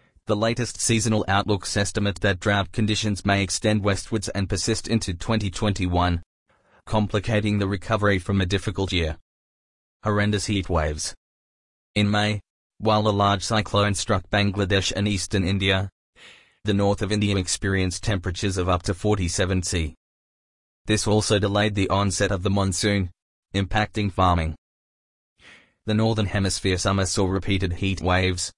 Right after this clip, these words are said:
culminating in mid-August. Japan, for instance, had record-breaking temperatures with cities across the country having multiple days at forty degrees Celsius.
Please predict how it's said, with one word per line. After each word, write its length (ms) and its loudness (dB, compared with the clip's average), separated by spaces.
culminating 680 0
in 120 0
mid-August. 600 0
Japan, 540 -2
for 240 2
instance, 580 -2
had 160 0
record-breaking 800 0
temperatures 600 -2
with 140 0
cities 380 -2
across 320 -2
the 100 -2
country 400 -2
having 320 2
multiple 380 0
days 360 2
at 120 -2
forty 320 0
degrees 440 0
Celsius. 640 0